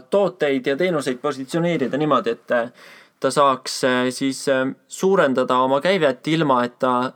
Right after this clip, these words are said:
äh, klientide arvu suurendaks. Et see on sihuke, sihuke kursus, mille me anname täiesti tasuta ära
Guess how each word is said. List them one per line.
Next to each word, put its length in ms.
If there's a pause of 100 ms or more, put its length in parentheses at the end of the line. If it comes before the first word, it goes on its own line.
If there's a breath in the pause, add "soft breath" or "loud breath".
äh, 180
klientide 380
arvu 240
suurendaks. 500 (840 loud breath)
Et 160
see 180
on 120
sihuke, 480
sihuke 280
kursus, 500
mille 260
me 100
anname 440
täiesti 400
tasuta 440
ära 160